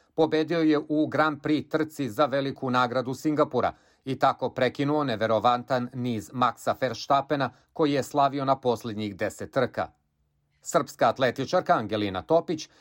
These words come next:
zauzela je treće mesto na finalnom mitingu Dijamantske lige u američkom gradu Eugenu. Odbojkašice Srbije savladale su Ukrajinu sa tri prema nula u setovima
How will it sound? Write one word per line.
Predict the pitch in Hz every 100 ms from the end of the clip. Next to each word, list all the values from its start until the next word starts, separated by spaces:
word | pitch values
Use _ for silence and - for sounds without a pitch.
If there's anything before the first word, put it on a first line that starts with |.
| _ -
zauzela | 98 110 117 147 151
je | 127
treće | - 139 - 104
mesto | 120 139 -
na | 160 98
finalnom | 135 131 135 127 123
mitingu | 117 135 135 143 117
Dijamantske | 110 120 120 123 - 117
lige | 117 123 127
u | 117
američkom | 113 113 113 113 - 104
gradu | 98 104 104 107 107
Eugenu. | 123 135 135 123 - _ _ _ _ _ _ -
Odbojkašice | 135 107 110 117 113 - -
Srbije | 85 147 143 135 101 - _
savladale | - 147 147 143 151 147
su | - 170
Ukrajinu | 160 123 98 92
sa | - - 95 _
tri | 151 127
prema | - 104 113
nula | 135 120
u | 92
setovima | 92 147 143 151 143 127